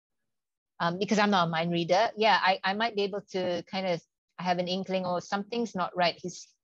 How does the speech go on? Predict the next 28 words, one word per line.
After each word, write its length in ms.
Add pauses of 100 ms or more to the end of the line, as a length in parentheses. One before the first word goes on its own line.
you 80
know, 80
she's 200
not 160
happy 240
about 200
something," 600 (360)
right? 220
And 100
then 120
I 160
ask. 340
But 120 (760)
from 240
the 80
get-go, 400
I 160
will 160
always, 640 (320)
um, 240
encourage 800 (880)
all 180
my 160
team 440
to 80
be 100
very 180
open, 440